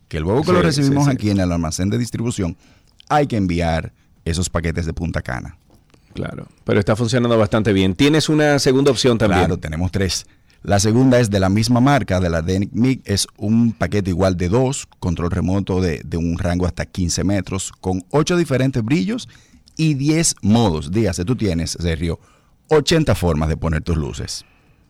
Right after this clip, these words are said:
Speaker 2: Ujú, ujú.
Speaker 1: Viene con cincuenta ramitas de cobre, doscientas luces led.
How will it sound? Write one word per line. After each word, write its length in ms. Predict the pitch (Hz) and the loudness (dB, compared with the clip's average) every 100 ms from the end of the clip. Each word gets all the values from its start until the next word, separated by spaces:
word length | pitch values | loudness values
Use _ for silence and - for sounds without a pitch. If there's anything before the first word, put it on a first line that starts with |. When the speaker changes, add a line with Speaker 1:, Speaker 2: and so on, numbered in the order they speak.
| _ | _
Speaker 2:
Ujú, 360 | 104 104 98 131 - | -4 -2 -4 -6 -8
ujú. 140 | 101 | -4
Speaker 1:
Viene 200 | 104 92 | 0 0
con 140 | 95 98 | 0 0
cincuenta 380 | 98 - 101 123 | -2 0 0 0
ramitas 340 | 107 113 120 | 0 0 -2
de 120 | 98 | -2
cobre, 500 | - 151 160 127 123 | 2 2 4 0 -2
doscientas 500 | 101 90 90 87 95 | -4 -4 -4 -4 -2
luces 380 | 92 95 90 - | -2 0 -2 -4
led. 280 | 92 110 | 0 0